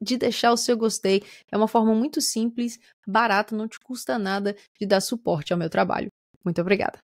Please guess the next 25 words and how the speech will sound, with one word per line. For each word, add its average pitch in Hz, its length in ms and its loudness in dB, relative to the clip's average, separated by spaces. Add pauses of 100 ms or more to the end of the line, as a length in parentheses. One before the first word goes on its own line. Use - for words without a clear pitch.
(140)
A - 80 -2
primeira 285 320 2
coisa 285 240 0
que 269 80 -10
você 269 220 -2
tem 262 120 -2
que 254 80 -6
entender 240 360 0
é 269 80 2
que 277 100 0
essa 240 180 2
divisão 220 480 2
de 233 140 0
treino 226 380 -2
nada 240 340 2
mais 247 220 4
é 208 120 4
do 233 120 -2
que - 100 -4
uma 247 160 2
forma 262 480 2
de 220 100 0
distribuir 262 920 2
esse 277 200 4
volume 240 640 4